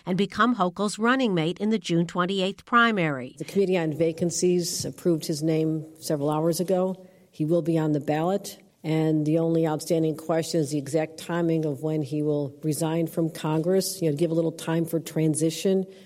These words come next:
Speaker 2: because he's very dedicated to his constituents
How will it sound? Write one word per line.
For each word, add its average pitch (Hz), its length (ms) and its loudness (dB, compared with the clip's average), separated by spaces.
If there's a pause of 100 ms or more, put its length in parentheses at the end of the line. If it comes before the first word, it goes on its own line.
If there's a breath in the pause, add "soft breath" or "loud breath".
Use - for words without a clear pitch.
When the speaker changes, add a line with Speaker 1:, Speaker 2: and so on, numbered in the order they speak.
Speaker 2:
because 156 260 -2
he's 151 160 0
very 165 260 2
dedicated 175 580 0
to 170 80 0
his 165 120 0
constituents - 720 -2